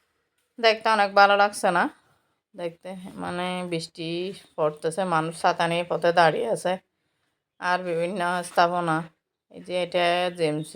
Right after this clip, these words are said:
স্কুল আর কি। আর যারা এই মুহূর্তে আপনারা আমার ভিডিও দেখছেন, ভিডিওতে একটা লাইক দিননি, ভিডিওতে একটা লাইক দিয়ে ভিডিওটি কন্টিনিউ করতে পারেন।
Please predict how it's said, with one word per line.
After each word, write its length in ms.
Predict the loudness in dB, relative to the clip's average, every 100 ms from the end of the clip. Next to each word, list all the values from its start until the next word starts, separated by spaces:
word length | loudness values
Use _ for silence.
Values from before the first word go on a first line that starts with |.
| -10
স্কুল 260 | -8 -6 -4
আর 140 | -4 -6
কি। 140 | -14 -14 _ _ _ _ _ _ _ _ _ -2
আর 160 | 0 0
যারা 260 | 6 6 8 6
এই 100 | 4
মুহূর্তে 340 | -2 -4 2
আপনারা 380 | 4 4 2 2 2
আমার 220 | 2 -2
ভিডিও 280 | -2 -2 -2
দেখছেন, 360 | 0 -2 -2 -4 -2
ভিডিওতে 340 | -2 0 0
একটা 220 | 0 0 0
লাইক 240 | 2 0 -2
দিননি, 360 | -6 -4 -6 -8 -14 _ _ _ _ _ _ _ _ _ _ _ _ _
ভিডিওতে 400 | -8 -4 -2 0
একটা 240 | 0 0 0
লাইক 200 | 2 0
দিয়ে 160 | -4 -4
ভিডিওটি 340 | -4 -4 -4
কন্টিনিউ 460 | -4 -4 -2 -4 -4
করতে 300 | 0 -2 -2 -2
পারেন। 320 | 0 0